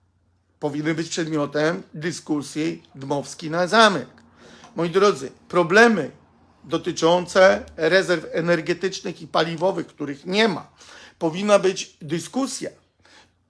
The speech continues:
działań prezesa Orlenu, który dąży do jednego poprzez swoje zagrywki ekonomiczne,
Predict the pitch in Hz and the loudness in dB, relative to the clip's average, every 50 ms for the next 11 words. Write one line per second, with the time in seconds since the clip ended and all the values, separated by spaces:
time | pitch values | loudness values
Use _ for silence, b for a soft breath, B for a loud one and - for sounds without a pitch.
0 | _ _ _ _ _ - 139 123 - 202 214 233 202 175 143 123 117 - - _ | _ _ _ _ _ -16 -6 0 4 6 6 8 6 4 2 0 -4 -12 -18 _
1 | - - 165 175 156 214 226 226 226 220 208 202 - - 185 175 165 170 190 214 | -6 -4 -4 -2 0 0 0 0 2 4 2 2 2 0 -2 -2 0 2 2 2
2 | 226 214 180 156 - - - - 185 180 170 156 151 147 - - 147 185 208 233 | 2 2 0 -4 -8 -10 -8 -2 2 2 2 2 0 -4 -6 -2 4 6 6 6
3 | 262 254 202 196 190 165 - - - 147 127 170 170 170 165 170 180 165 - 160 | 6 2 0 0 -2 -2 -2 -6 -16 -10 -2 0 0 0 0 0 -2 -2 -4 -4
4 | 160 156 151 135 120 - - - _ _ _ _ B B B B B B B B | -2 -2 -2 -2 -4 -6 -16 -20 _ _ _ _ B B B B B B B B
5 | 143 - - - 175 165 170 - - 196 185 185 180 - - - _ _ _ - | -20 -8 0 2 2 2 2 2 2 2 2 2 0 -4 -16 -18 _ _ _ -14
6 | - - - 233 262 254 233 214 - - 196 170 151 185 220 247 240 - - - | -4 2 4 4 4 6 4 2 2 0 -2 -4 -2 -2 -2 -2 -2 -4 -6 -6
7 | 165 - - - 185 165 156 151 151 139 127 127 - - - 135 143 160 185 220 | -4 -4 -4 -4 -4 -4 -2 -2 -4 -6 -8 -10 -14 -12 -8 -4 0 0 0 0
8 | 254 277 | 0 -4